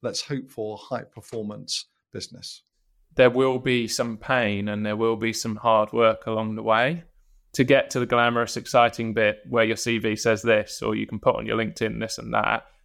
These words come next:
Speaker 2: there is a cost. And I think the problem that we have within well-being and also within anything we start is we don't make it clear what that cost is and if we're willing to pay it.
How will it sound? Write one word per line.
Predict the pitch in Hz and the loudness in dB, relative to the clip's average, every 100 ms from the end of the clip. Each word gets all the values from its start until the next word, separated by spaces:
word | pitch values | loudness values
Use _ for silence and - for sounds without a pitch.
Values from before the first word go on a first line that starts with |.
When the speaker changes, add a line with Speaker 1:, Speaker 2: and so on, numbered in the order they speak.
| _ - | _ 2
Speaker 2:
there | 120 - | 2 4
is | 123 117 | 2 4
a | 113 | 2
cost. | 107 - - - - - _ _ _ _ | 0 -6 -6 -10 -16 -18 _ _ _ _
And | 127 | 2
I | 120 | 2
think | 135 127 | 0 -4
the | 117 | -8
problem | - 143 147 147 135 | 2 4 4 -2 -2
that | 123 | -4
we | 131 | -6
have | 120 139 123 - | -2 0 0 0
within | 120 117 117 | -2 -2 -2
well-being | 113 131 147 143 110 110 110 123 151 160 - | 4 6 6 0 -6 -6 -4 -4 -6 -8 -2
and | 120 113 110 110 | 0 0 -2 -4
also | 120 127 - 120 113 110 110 113 _ - | -2 -2 2 6 6 4 -4 -8 _ -4
within | 120 113 110 | -2 0 0
anything | 131 123 113 113 107 | 0 0 0 -2 -2
we | 107 | -8
start | - 135 62 57 60 - _ - _ - - | 2 4 4 2 -2 -6 _ -20 _ -20 -2
is | 120 120 117 - - - | 2 2 0 -8 -14 -6
we | 123 | 2
don't | 131 131 | 4 4
make | 135 127 | 4 -2
it | - | -6
clear | - 131 123 | -4 -2 0
what | 120 | 0
that | 127 - | -2 0
cost | 131 123 - | -2 -2 0
is | 127 156 | 2 2
and | 131 120 | -2 -6
if | - | -4
we're | 120 | 0
willing | 117 113 110 | 2 2 -2
to | - | -8
pay | - - | -10 -8
it. | - | -8